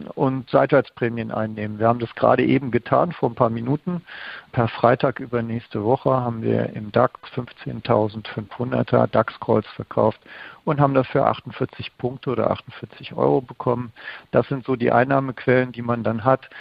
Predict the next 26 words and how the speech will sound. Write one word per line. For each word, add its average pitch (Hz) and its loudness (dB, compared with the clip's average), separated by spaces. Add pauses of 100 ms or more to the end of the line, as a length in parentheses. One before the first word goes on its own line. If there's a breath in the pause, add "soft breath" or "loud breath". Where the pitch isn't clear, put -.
(520 loud breath)
wenn 147 4
der 139 6
dax 131 2
wieder 131 4
auf 127 2
fünfzehntausendfünfhundert 131 0
geht, 135 2
ist - -4
das 120 -4
ja 110 2
gut 165 -4
und 120 -8
das 113 -6
ist - -10
ja 117 2
noch 110 -4
eine 120 -4
ganze 113 -2
Menge 107 -2
Strecke, 165 2
aber 117 2
wenn 117 4
er 120 0
es - -4
nicht 123 -6
tut, 127 -4